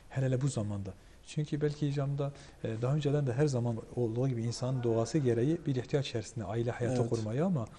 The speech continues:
Speaker 1: e, sanki günümüzde çok daha büyük bir ihtiyaç varmış, e, gibi, e, görülüyor.
Speaker 2: Evet.
Speaker 1: E, evlenme yaşı da hakikaten de yükselmiş, e, bir ortamda, zamanda. Hocam evliliğin, e, dinen hükmü ne? E,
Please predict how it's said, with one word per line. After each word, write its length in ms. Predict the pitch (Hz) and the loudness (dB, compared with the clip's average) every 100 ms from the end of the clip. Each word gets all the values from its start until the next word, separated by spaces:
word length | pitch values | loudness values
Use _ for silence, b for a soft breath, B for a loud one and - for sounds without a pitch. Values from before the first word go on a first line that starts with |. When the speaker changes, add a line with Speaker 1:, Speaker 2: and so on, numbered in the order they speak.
| B B - | B B -10
Speaker 1:
e, 140 | 110 | -8
sanki 380 | 110 165 165 156 | -4 -2 0 0
günümüzde 420 | 139 139 135 139 143 - - | 0 2 0 0 -2 -2 -6
çok 180 | 147 - | -6 -2
daha 180 | 131 127 | -2 0
büyük 200 | 123 - | -4 -2
bir 80 | 117 | -2
ihtiyaç 460 | 113 - 117 - | -4 -4 -6 -2
varmış, 380 | 120 113 107 - b b b | -2 -2 -6 -10 b b b
e, 240 | 110 104 110 | -6 -4 -4
gibi, 180 | 123 120 | -2 0
e, 100 | 110 B B - - 131 117 107 104 - 107 120 127 | 0 B B -18 -12 -10 -8 -10 -10 -12 -12 -10 -2
görülüyor. 440 | 120 107 110 185 - - - - 170 | 0 0 -2 -4 -4 -8 -6 -4 -4
Speaker 2:
Evet. 140 | 143 104 104 - - - | -4 -4 -6 -10 -14 -10
Speaker 1:
E, 40 | 104 113 | -4 0
evlenme 320 | 123 120 127 | 2 2 2
yaşı 280 | 117 - - | 0 -2 -8
da 60 | |
hakikaten 480 | 107 127 113 - 120 | -4 -2 -2 -2 -2
de 80 | 113 101 | -2 -2
yükselmiş, 560 | 123 - 113 120 117 - - 101 120 | -4 -2 -2 -2 -4 -10 -10 -8 -2
e, 20 | |
bir 100 | 117 | -2
ortamda, 480 | 104 107 - 107 107 | -2 -6 -6 -6 -6
zamanda. 480 | 104 110 107 113 151 b b b - | -4 -4 -2 -4 -8 b b b -6
Hocam 220 | 156 160 147 135 | 0 0 0 -2
evliliğin, 580 | 127 131 127 135 151 131 B B - | -2 0 0 2 2 -2 B B -8
e, 120 | 107 110 131 | -6 -4 2
dinen 260 | 160 123 - | 4 2 -2
hükmü 340 | 127 - 131 120 | -6 -4 -4 0
ne? 140 | 160 180 b b b b - | -2 -4 b b b b -8
E, 240 | 113 107 | -4 -4